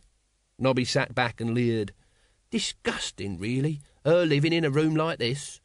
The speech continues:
She's got pots of money, Sarge says. She's got no call living in ordinary rooms. What's the good of not wanting to be poor if the rich are allowed to go round living in ordinary rooms? Should be marble," he sniffed. "Anyway, she said I was to fetch her when you woke up.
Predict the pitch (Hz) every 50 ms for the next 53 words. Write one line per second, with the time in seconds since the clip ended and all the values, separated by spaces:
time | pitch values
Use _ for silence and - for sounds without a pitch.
0 | _ - - _ - 156 143 143 151 - - - - - - - - 196 180 220
1 | 240 202 170 - - 156 160 156 156 - - - 190 233 226 - - - - _
2 | _ _ - - - - - - 160 143 123 139 139 - 139 165 226 269 233 -
3 | - 294 294 294 277 220 196 190 170 151 143 143 135 127 131 131 123 120 113 127
4 | 165 233 269 294 269 - - - _ _ _ _ _ _ _ _ _ _ _ -
5 | 349 - - 302 240 254 214 175 156 165 180 - - 156 170 156 131 151 147 151
6 | 165 147 - - 185 160 127 117 113 113 - - 139 165 185 - - 165 143 147
7 | 147 147 143 - - 123 156 147 143 131 135 135 135 131 135 139 135 127 127 127
8 | 139 139 135 127 123 131 123 123 117 113 120 135 127 123 107 95 80 65 57 57
9 | 50 - - - - _ _ _ _ _ - - 117 110 - - 180 196 190 214
10 | 254 277 269 254 247 233 208 - - 95 71 - - _ _ _ _ _ - 104
11 | 98 - - 98 87 - - - - _ _ _ _ - - - 151 151 139 135
12 | 123 120 113 117 113 - 147 147 - - 220 226 208 185 185 170 - 156 143 -
13 | 190 - - - 165 156 151 156 151 143 139 143 143 139 - - 98 - -